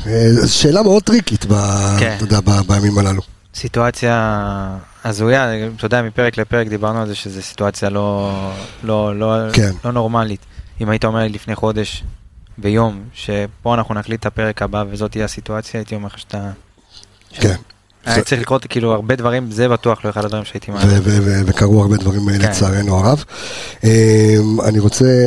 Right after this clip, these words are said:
Speaker 1: אה, לומר שלום לחלי אפרת, נכון? שזה קטע. אמ, קוראים לה אפרת רחל, אוקיי? אם אני מפרק את השם. אמ,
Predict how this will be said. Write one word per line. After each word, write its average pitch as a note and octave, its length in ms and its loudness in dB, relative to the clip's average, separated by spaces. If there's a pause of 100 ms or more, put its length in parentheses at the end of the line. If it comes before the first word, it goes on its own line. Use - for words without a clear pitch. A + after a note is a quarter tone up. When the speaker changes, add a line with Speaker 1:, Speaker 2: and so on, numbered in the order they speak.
(120)
Speaker 1:
אה, G#2+ 200 2
לומר G#2+ 280 4
שלום G#2+ 380 2
לחלי G#2 520 2
אפרת, G#2 420 0 (260)
נכון? A#2+ 340 2
שזה G2+ 320 2
קטע. D#3+ 340 2 (640)
אמ, G2 60 -4 (1000)
קוראים D3 320 6
לה D#3+ 80 6
אפרת B2+ 360 2
רחל, G2+ 340 -2 (420)
אוקיי? A2 300 2
אם G2+ 120 0
אני G2+ 160 0 (440)
מפרק G#2+ 400 2
את - 80 0
השם. A#2+ 240 4 (720)
אמ, F#2+ 60 0